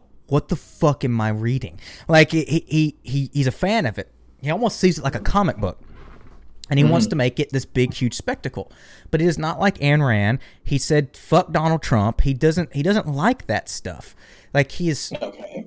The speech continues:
Speaker 1: he's not. Have you seen Shazam?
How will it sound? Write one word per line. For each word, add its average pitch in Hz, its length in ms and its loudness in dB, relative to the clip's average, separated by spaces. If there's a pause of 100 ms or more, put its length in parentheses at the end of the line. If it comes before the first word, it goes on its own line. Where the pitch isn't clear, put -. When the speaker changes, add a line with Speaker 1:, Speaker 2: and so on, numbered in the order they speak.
(200)
Speaker 1:
he's 170 320 2
not. 151 760 0 (760)
Have 202 160 4
you 320 80 2
seen 403 240 -2
Shazam? 156 500 2